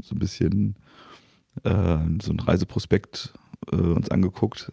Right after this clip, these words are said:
mehr so aus Verlegenheit und Hilflosigkeit in der Situation. Äh, und, äh, ja, <laughs> und haben dann halt, ich glaub, ich hab, glaub ich, echt nur, wir haben,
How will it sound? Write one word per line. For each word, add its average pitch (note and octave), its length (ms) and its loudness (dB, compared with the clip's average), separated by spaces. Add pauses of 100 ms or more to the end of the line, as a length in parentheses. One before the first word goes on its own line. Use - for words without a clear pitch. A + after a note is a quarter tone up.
mehr E2 180 6
so E2+ 120 6
aus - 180 2
Verlegenheit F2 760 4 (1120)
und - 100 0
Hilflosigkeit E2 720 2
in - 80 0
der E2 80 2
Situation. F2 540 -2 (1500)
Äh, G2+ 60 2
und, E2+ 960 2
äh, - 260 -4 (1300)
ja, E2 160 8
<laughs> - 400 -6
und - 180 -10
haben - 180 2
dann F2+ 160 4
halt, F2 260 0
ich - 100 -20
glaub, - 180 -2
ich - 100 -2
hab, - 160 -4
glaub - 160 -2
ich, - 140 -6
echt - 180 -6
nur, - 240 0
wir - 60 2
haben, - 200 0